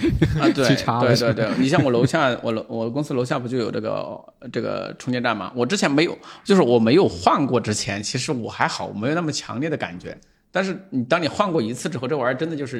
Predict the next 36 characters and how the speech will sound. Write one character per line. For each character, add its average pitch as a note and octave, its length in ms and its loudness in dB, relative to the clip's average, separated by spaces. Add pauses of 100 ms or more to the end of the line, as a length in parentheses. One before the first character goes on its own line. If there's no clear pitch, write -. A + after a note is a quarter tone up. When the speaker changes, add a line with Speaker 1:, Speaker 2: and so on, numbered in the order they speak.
(140)
Speaker 1:
零 A2+ 220 -2
次 - 300 -6
和， A2 480 -2 (140)
和 C#3 260 -2
这 B2+ 120 -2
个 A2 140 -4
无 G#2 160 -6
数 D#3 140 -6
次 - 140 -10
的 G#2+ 100 -10
区 - 160 -10
别 F#2 180 -16 (200)
啊， C3 100 -2
确 E3+ 160 -2
实 B2+ 160 -2
是 G#2 140 -6
这 G2+ 40 -2
样 E2+ 140 -2
子， G2 160 -10
就 B2 100 -6
是 D3 60 -2
没， C#3 260 0
没 C#3+ 140 0
有， A3 160 0 (240)
自 F#3 140 -4
己 C#3+ 80 0
没 C3+ 80 0
有 D3+ 80 -2
换 - 160 -4
之 A#2+ 40 -6
前 A2 140 -8
没 A2 60 -4
有 A#2 60 -4
这 G#2 100 -8
感 - 120 -16
觉。 - 120 -20